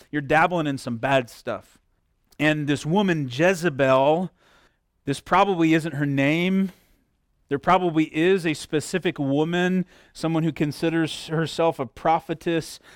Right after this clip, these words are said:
that is influential in this area. It's unlikely that her name is actually Jezebel. Um, we'll consider in a moment the original Jezebel, um, rather that this woman is kind of functioning in the spirit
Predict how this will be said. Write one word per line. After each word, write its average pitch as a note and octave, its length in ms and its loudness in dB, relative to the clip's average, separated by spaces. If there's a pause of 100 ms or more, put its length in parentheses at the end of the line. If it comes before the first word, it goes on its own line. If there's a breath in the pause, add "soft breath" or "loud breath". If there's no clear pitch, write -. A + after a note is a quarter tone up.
that C3+ 160 -4
is C#3+ 220 -2
influential D#3+ 1080 -2
in C#3+ 140 -4
this B2+ 260 -6
area. D#3+ 560 0 (340 loud breath)
It's A#2+ 220 -8
unlikely D3+ 840 2
that C#3 240 -4
her B2 140 -4
name C3 280 -2
is A#2 200 -6
actually C#3 880 -2 (120)
Jezebel. C#3 800 0 (320 soft breath)
Um, A2 540 -4 (220)
we'll A#2+ 140 -6
consider C3+ 600 -2
in C3 180 -4
a A#2+ 60 0
moment C3 460 0
the A#2 260 -4
original C#3+ 500 -2
Jezebel, C#3 680 0 (360 soft breath)
um, A2+ 500 -8 (260)
rather C3 360 2
that A#2+ 300 -6
this B2+ 240 -4
woman C3 380 -2
is A#2 140 -4
kind C3 300 -4
of A2+ 120 -8
functioning B2+ 680 -4
in A#2+ 160 -2
the A#2+ 120 -2
spirit D3+ 560 -2